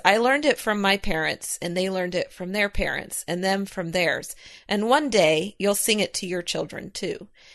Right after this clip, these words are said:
And when I heard that line, it reminded me of through all of the periods of time that God led the Israelites through the wilderness and into the promised land, he kept en-,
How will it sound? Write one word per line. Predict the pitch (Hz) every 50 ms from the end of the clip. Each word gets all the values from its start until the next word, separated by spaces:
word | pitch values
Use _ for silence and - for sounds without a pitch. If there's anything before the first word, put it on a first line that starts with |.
| - - - - - _ -
And | 196 208 208 196 190 190 - -
when | 208 226 220
I | 226 220
heard | 240 - 311 349 370 -
that | 254 214 185 -
line, | 185 226 233 233 220 208 196
it | 160 165 196 190
reminded | 202 214 208 214 214 233 254 254 262 233 202
me | 202 208 208 202 196 190 190 175 - -
of | - 185 175 175 175 175 170 170 - - - _ _ _ _ _
through | - - - 220 214 -
all | - - 202 226 262 277
of | 277 240
the | 220 214
periods | 214 - - 214 214 208 196 -
of | 190 -
time | - 185 190 190 185 180
that | 175 165 - -
God | 185 170 170 180 175 175
led | 180 185 175 170 165 160 165 _ -
the | - 185 180
Israelites | 180 180 - 185 185 175 165 151 151 151 - - - - - - -
through | - - 202 208 190
the | 175 190 170
wilderness | 180 180 175 175 175 170 165 165 - -
and | - 165
into | 165 165 165 - -
the | 165 165
promised | - - 165 165 165 165 170 -
land, | - 202 208 214 190 160 170 - - - - - - - -
he | - 214 214
kept | - - 262 233 226 - - -
en-, | - 180 -